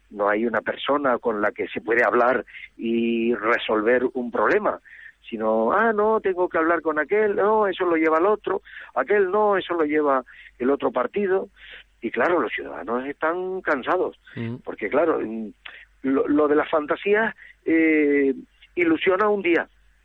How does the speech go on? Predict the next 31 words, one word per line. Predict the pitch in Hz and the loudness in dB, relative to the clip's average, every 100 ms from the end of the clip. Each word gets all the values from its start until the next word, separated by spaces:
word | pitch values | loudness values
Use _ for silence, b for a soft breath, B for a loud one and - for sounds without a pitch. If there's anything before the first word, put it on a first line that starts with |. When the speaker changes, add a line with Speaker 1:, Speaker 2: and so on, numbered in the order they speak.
| _ _ - | _ _ -6
Speaker 1:
ilusiona | 123 117 - 156 185 | -2 -2 0 2 2
un | 175 | 2
día. | 147 123 85 b b _ | 0 0 -2 b b _
Todos | - 123 131 | -2 0 0
dicen, | 131 147 | 0 -2
"Ay, | 208 | -2
qué | - 160 | -2 -2
bien, | 185 190 117 | 0 -2 -4
¿qué | 123 | -2
van | 131 | -2
a | 131 | -2
hacer?". | - 127 _ b b b b | -2 -4 _ b b b b
Pero | 120 101 | -2 2
claro, | 143 | 2
cuando | 143 107 110 | 2 0 -2
pasa | 120 | 0
un | 156 | -2
día, | 147 165 117 | 0 2 2
dos | 101 117 | 0 -4
días, | 170 139 95 B B - | 0 0 -2 B B -14
dos | 113 156 | -4 -2
meses, | 151 165 147 | 0 -2 -2
cuatro | - 147 160 | -2 -2 0
meses, | 160 156 139 - | -2 -2 -4 -4
un | 175 | 0
año, | 175 170 131 92 _ b b b b - | 2 0 -2 -6 _ b b b b -16
y | - | -4
se | 120 | 0
ve | 131 139 | 0 0
que | 113 | -2
de, | 104 113 120 | 0 0 0